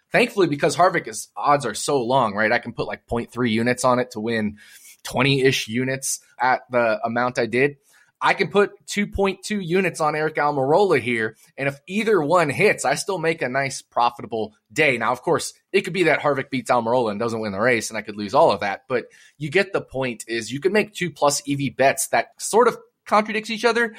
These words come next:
but they become a natural hedge in a way. But Eric Almirola minus one ten over Kevin Harvick is my pick. The best way to avoid wrecks, run up front.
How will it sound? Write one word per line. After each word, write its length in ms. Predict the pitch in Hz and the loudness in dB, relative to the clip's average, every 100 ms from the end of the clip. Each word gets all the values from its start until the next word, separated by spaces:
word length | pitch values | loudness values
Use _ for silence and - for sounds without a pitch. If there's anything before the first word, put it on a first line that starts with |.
| - - | -16 -6
but 120 | 147 | -2
they 80 | 156 | 0
become 260 | 151 208 | 0 -2
a 40 | 196 | 0
natural 400 | 123 117 - 98 | 0 -2 -4 -4
hedge 400 | 110 98 85 - - _ | 0 -2 -2 -12 -16 _
in 140 | - 107 | -6 -4
a 80 | 101 | 0
way. 280 | 107 92 90 - _ _ | 0 0 -4 -20 _ _
But 120 | 123 - | -6 0
Eric 180 | 185 | 2
Almirola 340 | 202 190 185 151 | 4 4 4 4
minus 300 | 151 170 147 | 2 2 -2
one 160 | 151 | -6
ten 220 | 143 127 117 | -6 -8 -6
over 200 | 117 113 | -8 -8
Kevin 280 | - 117 110 | -6 -8 -6
Harvick 300 | 113 113 110 - | -8 -8 -10 -8
is 240 | 123 120 - | -8 -8 -8
my 380 | 107 107 107 107 _ - | -2 -2 -2 -6 _ -16
pick. 360 | - 131 - - | -2 0 0 -4
The 200 | 131 143 | -2 -2
best 440 | - 135 147 - | 2 2 2 -4
way 220 | 113 139 | -2 0
to 80 | 139 | 2
avoid 360 | 131 127 135 110 | 0 -2 -2 0
wrecks, 420 | 131 139 - - _ _ _ _ - | 0 0 -2 -10 _ _ _ _ -10
run 240 | 110 220 | 2 4
up 160 | 175 - | 4 -2
front. 320 | - 92 82 | -6 -6 -6